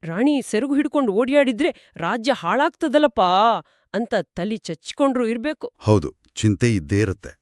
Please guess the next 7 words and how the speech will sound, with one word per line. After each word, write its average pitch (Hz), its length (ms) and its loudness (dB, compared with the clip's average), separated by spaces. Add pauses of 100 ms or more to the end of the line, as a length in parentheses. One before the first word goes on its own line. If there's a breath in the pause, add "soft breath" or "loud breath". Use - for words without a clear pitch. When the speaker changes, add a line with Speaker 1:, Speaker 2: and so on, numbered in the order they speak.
Speaker 1:
ಕೊನೆಗೊಂದಿನ 208 580 -2 (260)
ಒಂದು 226 200 -2
ಗಂಡು 220 260 0
ಮಗು 214 240 -2
ಹುಟ್ಟಿತು. 226 320 -6 (140)
Speaker 2:
ಆಹಾ. 98 480 2 (200)
Speaker 1:
ಸಂಭ್ರಮ. 196 520 -2